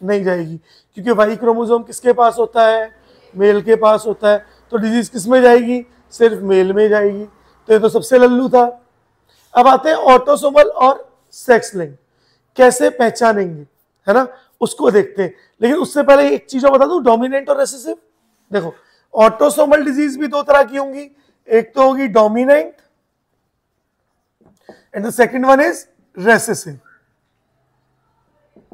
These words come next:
है ना। अब जो डोमिनेंट ऑटोसोमल डिजीज है वो क्या होगी? हर जनरेशन में होगी, है ना, ठीक है। तो,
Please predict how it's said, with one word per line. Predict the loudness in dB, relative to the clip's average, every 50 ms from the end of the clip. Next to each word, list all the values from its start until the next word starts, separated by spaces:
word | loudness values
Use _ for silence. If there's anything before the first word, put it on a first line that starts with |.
| _ _
है | -18
ना। | -18 -18 -20 _ _ _ _ _ _
अब | 0 2 2 -2 -12 -20 _ _ _ _ _ -18
जो | -6 -2 0 2 2 2 0 -2 -6 -14 -20 _ _ _ _ -18
डोमिनेंट | -16 0 2 4 4 4 2 0 -2 -2 0 0 0 0 0 -4
ऑटोसोमल | -4 2 2 2 2 4 0 0 0 -2 2 2 2 2 2
डिजीज | -2 -4 -2 -4 -4 -2 -4
है | -4 -6 -6 _ _ _ _ _ _
वो | -2 -2 0
क्या | 2 4 4
होगी? | 4 4 4 2 0 -4 -4 -8 _ _ _ _ 0
हर | 4 4 4 4 4
जनरेशन | 2 0 2 2 0 0 0 0 0 0 0
में | 2 4
होगी, | 6 6 4 4 -2 -12 -20 _ _ _ _ _ _ _ _ _ _ _ _ _ -2
है | 2
ना, | 4 4 4 2 -2 -10 -20 -20 _ _ _ _ _ _ _
ठीक | -4 -2 0
है। | 0 0 0 -2 -10 _ _ _ _ _ _ _ _ _ 4
तो, | 4 4 4